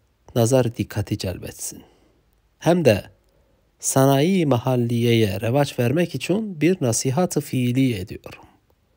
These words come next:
Hem de kendimde bir meyli teceddüdü göstermek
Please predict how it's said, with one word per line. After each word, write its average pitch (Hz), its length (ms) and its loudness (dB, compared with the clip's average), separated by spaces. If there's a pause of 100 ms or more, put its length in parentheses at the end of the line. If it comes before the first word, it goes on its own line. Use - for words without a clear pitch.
(880)
Hem 156 220 4
de 143 240 8 (320)
kendimde 156 580 4
bir 156 140 4
meyli 151 360 2
teceddüdü 127 580 0
göstermek 123 720 0